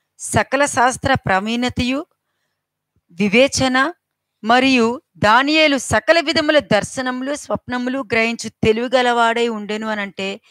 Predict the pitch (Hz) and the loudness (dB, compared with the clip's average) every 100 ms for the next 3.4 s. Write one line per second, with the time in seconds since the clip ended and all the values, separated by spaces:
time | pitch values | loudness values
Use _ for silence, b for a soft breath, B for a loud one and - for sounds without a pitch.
0 | B B B _ 196 240 240 247 285 - | B B B _ -2 0 -2 -4 -10 -14
1 | - 185 - _ - 285 269 247 254 - | -6 -4 -4 _ 0 0 2 0 -2 -2
2 | 202 196 226 254 254 240 208 196 208 180 | 0 2 0 -2 -2 0 2 2 0 2
3 | 202 208 233 | -2 -2 -6